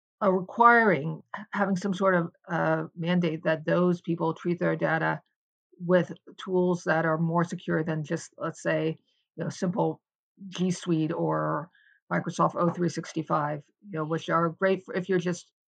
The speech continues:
telling someone, "Oh, we have a meeting at three P M," but when I have my tax returns attached to that email, I'd like a higher level of, uh, security. Uh, so we see the demand growing,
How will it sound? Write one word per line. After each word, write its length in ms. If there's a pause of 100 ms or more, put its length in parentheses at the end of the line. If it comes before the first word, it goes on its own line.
(100)
telling 260
someone, 340
"Oh, 120
we 100
have 100
a 60
meeting 260
at 120
three 160
P 120
M," 240
but 140
when 140
I 80
have 220
my 440 (560)
tax 340
returns 380
attached 360
to 40
that 180
email, 260
I'd 140
like 180
a 40
higher 240
level 340
of, 280
uh, 160
security. 560 (640)
Uh, 160
so 140
we 80
see 160
the 100
demand 380
growing, 380